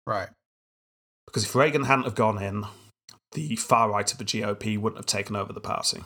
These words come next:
Speaker 2: They'd already tried once before, which I didn't really cover that much for time reasons in Reagan's previous episode. Um, this was their second attempt. If they'd failed a second time,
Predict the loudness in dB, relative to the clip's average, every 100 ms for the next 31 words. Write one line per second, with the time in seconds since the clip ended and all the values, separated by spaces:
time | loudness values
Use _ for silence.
0 | -6 0 2 2 2 0 2 2 2 0
1 | 0 -2 -2 -2 0 -2 -4 -8 -4 -4
2 | -4 0 2 2 0 -2 -2 -6 -6 -6
3 | -6 -4 -6 -4 -4 -2 -2 -2 -2 -2
4 | -4 -6 -6 -6 -8 -4 -4 -2 -4 -2
5 | -2 -2 -4 -8 -16 -20 -10 0 2 2
6 | 0 -2 0 2 2 2 2 2 0 -4
7 | -4 -4 -2 -2 -2 -2 -4 -2 2 2
8 | 4 2 2 0 -2 0 0 -2